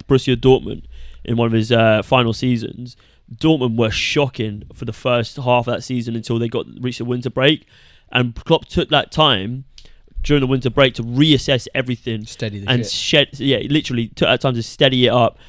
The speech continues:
Speaker 1: and then they come out the other end of that and they had a phenomenal end to the season. So I mean, potentially we can see likeness here with Liverpool, and I think it, like, yeah,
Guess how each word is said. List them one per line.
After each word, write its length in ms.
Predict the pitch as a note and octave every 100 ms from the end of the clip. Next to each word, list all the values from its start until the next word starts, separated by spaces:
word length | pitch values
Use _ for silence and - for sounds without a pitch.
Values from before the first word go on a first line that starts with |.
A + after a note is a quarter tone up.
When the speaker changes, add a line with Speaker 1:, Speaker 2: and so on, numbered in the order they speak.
| -
Speaker 1:
and 120 | C3 C3+
then 80 |
they 100 | D3
come 220 | D3+ E3+ E3
out 200 | D#3 C3+
the 80 |
other 160 | C#3+ C3+
end 180 | C3+ C#3
of 80 | A2+
that 300 | F#2+ G#2+ -
and 120 | C3+ B2
they 120 | A#2
had 120 | B2+
a 40 | A#2+
phenomenal 540 | - C3 C3+ C3+ B2+
end 140 | C3 C3
to 60 |
the 100 | C#3
season. 420 | - C#3+ C#3 F3 - _ -
So 100 | -
I 160 | C#3+ C3
mean, 160 | D3 - - C#3+
potentially 440 | B2+ F3+ F3+ C#3+
we 140 | B2+ B2
can 300 | D3 C#3+ B2+
see 500 | D3 C3+ B2 A#2+ - - _ -
likeness 560 | B2+ C3+ C#3 B2+ A2+
here 160 | B2 A#2+
with 260 | A#2+ A#2+
Liverpool, 640 | A#2+ A#2+ A#2+ G#2 G#2+ A#2+ - - - -
and 160 | - B2+
I 120 | C3
think 260 | - C#3+ A2
it, 120 | -
like, 160 | C3 F#2+
yeah, 220 | A#2 G#2